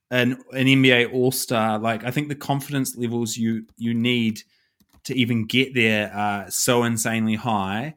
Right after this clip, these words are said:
But then added with having prolonged success, uh, that just adds more confidence. So yeah, I think,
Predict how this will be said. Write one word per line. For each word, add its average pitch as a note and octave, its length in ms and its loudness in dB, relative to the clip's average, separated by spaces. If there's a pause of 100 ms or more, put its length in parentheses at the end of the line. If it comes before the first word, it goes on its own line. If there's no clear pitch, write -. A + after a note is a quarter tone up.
(380)
But B2 140 -4
then B2 480 4 (180)
added B2+ 360 4
with A#2+ 280 0 (180)
having A2+ 720 0 (160)
prolonged B2 440 -2
success, - 920 -4 (920)
uh, A2 560 0 (1300)
that B2 240 6
just A2+ 240 -4 (100)
adds A2+ 320 -2
more A#2 260 0
confidence. G#2 540 -6
So A2+ 160 -2
yeah, A2+ 500 0
I A2 120 -10
think, A2+ 500 -6